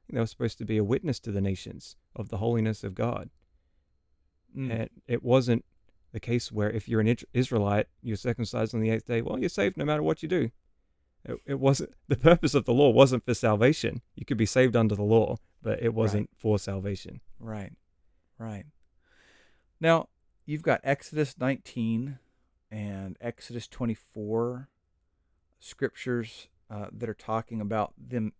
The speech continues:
Speaker 2: entering into this covenant with God. But the point that you want to make in this section is that it's not limiting God's reign to
Speaker 1: That's right.
Speaker 2: just over Israel.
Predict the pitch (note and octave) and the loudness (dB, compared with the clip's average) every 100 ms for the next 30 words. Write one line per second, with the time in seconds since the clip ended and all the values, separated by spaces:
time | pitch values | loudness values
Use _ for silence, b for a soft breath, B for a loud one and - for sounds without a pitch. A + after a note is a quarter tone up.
0 | - B2+ - B2 A2+ A2+ A#2 A2+ G#2+ G2 | -8 -8 -6 -2 -2 0 -2 -4 -10 -12
1 | - - A#2+ A2+ A2 - _ _ - _ | -12 -8 -6 -4 -8 -10 _ _ -20 _
2 | _ _ _ _ - A#2+ C#3+ - G#2 F#2+ | _ _ _ _ -4 2 4 2 -4 -4
3 | G2 A#2 - _ _ _ _ - C3 - | -6 -10 -14 _ _ _ _ 0 0 2
4 | - - - D#3+ - - C3 C#3 C#3 B2 | -4 -6 0 0 0 -6 -2 0 2 2
5 | G#2 A2+ A#2+ A2+ G#2+ G2+ - A2 - G#2+ | 2 0 -2 -2 -6 -4 -4 -6 -6 -8
6 | G2 - B2 G#2 - G#2+ - _ - - | -8 -10 -10 -10 -8 -8 -8 _ -20 -20
7 | _ _ _ - - A2 G#2+ G#2 A2+ A2+ | _ _ _ -16 -8 -6 -4 -2 0 0
8 | G#2+ - G#2 F#2+ G2 G2 G2 F#2+ G2+ G2+ | -2 -6 -8 -6 -6 -4 -4 -8 -8 -6
9 | G2+ F#2+ F2+ - A2+ - A2 A2 - G#2+ | -6 -8 -10 -6 -4 -2 0 0 0 -6
10 | F#2+ F#2+ G2+ F#2+ - F#2+ - - | -8 -10 -12 -12 -14 -16 -16 -18